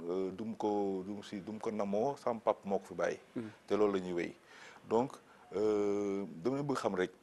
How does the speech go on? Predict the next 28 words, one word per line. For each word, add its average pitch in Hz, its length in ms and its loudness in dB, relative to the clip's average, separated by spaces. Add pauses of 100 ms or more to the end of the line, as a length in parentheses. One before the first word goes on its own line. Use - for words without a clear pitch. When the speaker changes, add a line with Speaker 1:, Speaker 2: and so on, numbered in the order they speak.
(760)
Speaker 1:
kër 139 180 6
gi 107 80 6
nuñ 113 140 -2
ko 143 100 -2
sa-, 127 180 0 (180)
euh, 95 160 2
sancee, - 460 -2 (600)
euh, 90 140 2
dafa 104 180 -2
nekk 110 160 0
kër 110 120 0
goo 98 160 6
xam 92 200 -6
ne 85 80 -6
Speaker 2:
Mhm. 110 360 -10
Speaker 1:
day 95 180 4
law 85 180 6
rek, 80 140 -2 (340)
par 92 100 -2
la 82 140 4
grâce 82 280 0
de 90 60 -12
Dieu. - 160 -8 (180)
Speaker 2:
Ouais. - 680 -12
Speaker 1:
Euh, 113 120 0
dina 139 220 6
am 139 140 10
rëq-rëq, 107 360 2